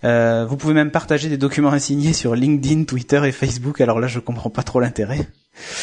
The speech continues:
Euh, c'est, c'est, voilà, pour moi, ça me dépasse un peu.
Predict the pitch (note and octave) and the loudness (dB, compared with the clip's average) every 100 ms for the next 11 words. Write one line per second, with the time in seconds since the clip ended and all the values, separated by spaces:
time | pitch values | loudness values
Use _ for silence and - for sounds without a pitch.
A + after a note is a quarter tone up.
0 | - C#3 - A#2 A#2 A#2 A#2 A#2 B2+ B2+ | -10 -10 -2 0 2 2 0 2 2 0
1 | - A#2 A2 A2 G#2+ G#2 G#2 G2+ G2+ G2+ | 0 0 2 0 0 -2 -4 -6 -8 -8
2 | G2+ - G2+ G2 F#2 - G#2 A2+ A2+ G#2+ | -10 -10 -10 -8 -8 -6 -4 -2 -2 -2
3 | A2+ A2 G#2+ F#3 | -2 -4 0 0